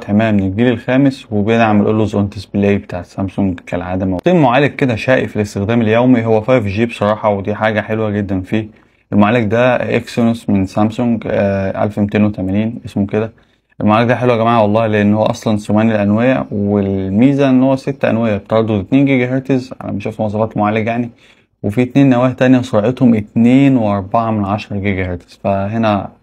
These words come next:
دي نقطة كويسة جدا في-، بالذات في التصفح والاستخدام اليومي التقيل. ومعالج رسوم محترم مالي جي تمانية وستين، فدي برضه نقطة كويسة جدا. المساحات بتاعة الموبايل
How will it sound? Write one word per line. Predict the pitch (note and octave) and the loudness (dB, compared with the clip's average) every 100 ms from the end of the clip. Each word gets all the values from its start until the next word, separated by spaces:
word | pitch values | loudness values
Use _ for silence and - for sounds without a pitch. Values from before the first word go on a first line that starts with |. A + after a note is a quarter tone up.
| - | -14
دي | - G#2+ A#2 | -4 2 2
نقطة | B2+ - | 0 -4
كويسة | G#2 A2 A#2 G#2+ | -2 -2 -2 -2
جدا | A#2 A#2+ A#2+ G#2+ | 0 0 0 -2
في-، | - - | -4 -6
بالذات | G2+ F#2+ A#2+ B2 | -4 0 -2 -2
في | - | -8
التصفح | - G#2 A#2 - G#2 F#2+ | -10 -6 -6 -4 -6 -4
والاستخدام | F#2+ - G2+ A2 | -8 -6 -2 -2
اليومي | G#2+ G#2 A2+ G#2+ | 0 2 2 0
التقيل. | G#2 A2 G2+ F#2 - | -4 -6 -6 -6 -4
ومعالج | C3+ D3 D3+ A#2+ | 0 2 2 0
رسوم | A2+ C3+ B2+ | 0 2 4
محترم | G#2 - A#2 A#2+ A2 | 2 0 0 0 2
مالي | A#2 A2+ | 0 0
جي | G#2 A2 | -2 -2
تمانية | A2 G#2+ | 0 0
وستين، | G#2+ G2+ - - A2 G2 | 0 -4 -8 -4 -2 -4
فدي | - G2 G2 G2 G#2+ G#2+ | -2 -2 0 -2 0 2
برضه | G#2 G#2 G2+ | 2 2 0
نقطة | G2+ G2+ G2+ | -4 -4 -8
كويسة | G2+ G2+ - | -4 -4 -4
جدا. | F#2+ F#2+ A2+ | -6 -6 0
المساحات | A2+ A#2 A#2+ B2 | 2 2 2 0
بتاعة | A#2+ A2+ G#2 | 0 0 0
الموبايل | G2+ G2 F#2+ A2 G#2 | 0 0 0 0 0